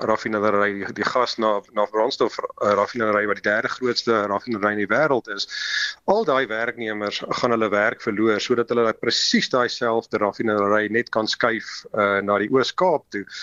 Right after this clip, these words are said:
En, en dis die probleem. So met ander woorde, daar is tans geen voorsiening dat die werknemers geskuif gaan word nie, want hulle het ge-, moet nou eers begin bou, so dit kan 'n jaar of twee vat. Ehm, met die gevolg is dat al daai kennis,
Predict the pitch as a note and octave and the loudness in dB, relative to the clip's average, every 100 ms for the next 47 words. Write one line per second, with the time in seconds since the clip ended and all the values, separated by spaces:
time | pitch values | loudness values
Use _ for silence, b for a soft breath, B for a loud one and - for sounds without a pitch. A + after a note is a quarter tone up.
0 | B B B - A#2+ C3 C#3 A2+ D#3+ - | B B B 2 2 2 0 2 0 -2
1 | E3+ A#2 G#2+ C3+ G#2 C3+ C3 D3 F#3+ D#3 | 0 0 2 0 0 -2 -2 0 2 4
2 | C3 A#2 A#2 A2 G#2 B B G#2+ A2 A2 | 2 2 0 0 -4 B B -2 2 2
3 | A#2 - D#3 C#3+ - - F#3+ - B2 C#3 | 0 0 0 0 -2 0 0 2 -2 0
4 | A#2+ G#2+ G2 G#2 G2 A2+ - A2+ A2+ A2 | 0 0 0 0 2 0 0 -2 2 2
5 | - - - - - - C#3+ - B2+ G#2 | 0 -6 -6 0 0 2 0 0 -2 2
6 | A2 - C3 G2+ G2+ G#2 A#2+ G#2 G#2 G#2+ | 0 0 0 0 0 -2 -2 0 2 2
7 | A#2 A2+ G#2+ - F#2+ B2+ D3 C3 G#2+ G#2 | 0 -2 -2 -2 -2 0 0 0 -2 -2
8 | G#2+ G2+ G2 A2+ A#2 - D#3+ D3+ - D3+ | -2 0 2 2 0 -2 0 0 2 -2
9 | - B B B B B - G#2+ A2 A2+ | -2 B B B B B 0 2 2 0
10 | A#2+ D3 B2+ A#2 A2+ B2 - D3 B2 A#2 | -2 -2 0 0 0 0 0 0 2 0
11 | - A#2+ G#2+ - - G#2+ G#2+ - - F3 | 0 0 0 -2 -4 0 0 0 -2 0
12 | E3 B2 A2+ C3 - C3+ G#2+ F#2 - | 0 0 -2 -4 0 0 0 -4 -8